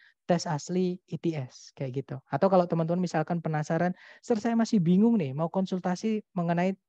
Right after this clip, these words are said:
kalau saya mau ngambil tes toefl harus gimana, terus harus kemana, harusnya," japri aja saya. Nanti saya kasih link, eh, di mana bisa melihat,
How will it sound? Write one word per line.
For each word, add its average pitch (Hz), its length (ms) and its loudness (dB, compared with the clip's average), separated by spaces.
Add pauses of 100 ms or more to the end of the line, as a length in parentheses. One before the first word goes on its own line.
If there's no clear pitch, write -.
(140)
kalau 175 160 2
saya 185 160 0
mau 185 160 2
ngambil 156 240 2
tes 160 160 -2
toefl 175 240 0
harus 147 240 0
gimana, 160 400 -2 (240)
terus 170 160 -2
harus 151 240 2
kemana, 170 400 0
harusnya," 160 240 -2 (480)
japri 165 320 6
aja 165 160 4
saya. 151 240 0
Nanti 160 240 -2
saya 180 80 0
kasih 165 320 0
link, 196 320 2 (560)
eh, 151 560 4
di 147 240 -2
mana 160 320 2
bisa 156 240 -2
melihat, 151 400 0